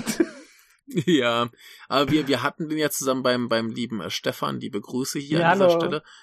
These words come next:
Speaker 1: ähm, angefangen zu gucken und nicht fertig geguckt. Ich glaube, ich hab ihn tatsächlich sonst nie gesehen.
Speaker 2: Ich hatte den mal gesehen
Speaker 1: Ich,
Speaker 2: und
Speaker 1: ich
Speaker 2: da
Speaker 1: kenn nur so ein paar Szenen.
Speaker 2: Ja. Also,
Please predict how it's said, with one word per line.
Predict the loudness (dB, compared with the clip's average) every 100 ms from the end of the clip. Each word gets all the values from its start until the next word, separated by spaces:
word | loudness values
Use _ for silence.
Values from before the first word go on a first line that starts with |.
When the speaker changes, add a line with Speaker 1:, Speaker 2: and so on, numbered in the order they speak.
| -10
Speaker 1:
ähm, | -2 2 2 -2 -10 -14 -2
angefangen | 2 2 0 -2 -4
zu | -6
gucken | -4 -4 -4
und | -4 -4
nicht | -4
fertig | -2 -2 0
geguckt. | -2 0 -2
Ich | -2
glaube, | 2 2 2
ich | 0
hab | -2
ihn | -4
tatsächlich | -4 -4 -4 -4
sonst | -2 -2 -4
nie | -4
gesehen. | -4
Speaker 2:
Ich | -2
hatte | 0 2
den | 2
mal | 2 2
gesehen | 2 4 4
Speaker 1:
Ich, | 6
Speaker 2:
und |
Speaker 1:
ich | 4
Speaker 2:
da | 4
Speaker 1:
kenn | 4
nur | 2
so |
ein | 2
paar | 0 -2
Szenen. | 0 0 -2 -6 -10 _
Speaker 2:
Ja. | -4 -2 -2 -2 -6 _ _ _
Also, | -6 -4 -4 -4 -4 -4